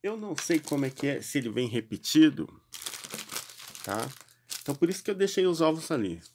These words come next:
Ó. Do jeito que veio, já vou mostrar. Ó.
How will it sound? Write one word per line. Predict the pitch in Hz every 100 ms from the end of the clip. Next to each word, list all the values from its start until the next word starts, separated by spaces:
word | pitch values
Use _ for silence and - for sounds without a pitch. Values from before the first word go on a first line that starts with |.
| _ _ _ _ - - - - _ _ _
Ó. | - - _ _ _ _ _ _ _ _ _ _ _ _ _ _ _ _ -
Do | 98
jeito | 98 123 123
que | - 123
veio, | 117 131 139
já | 127 120
vou | 127
mostrar. | 131 127 - - - - - _ _ - - - - - _ _ _ _ _ _ _ _ _ _ _ _ _ _ - - - _ _ _ _ _ _ _ _ _ _ _ _ _ _ _ _ _ _ _ _ _ _ _ _ _
Ó. | -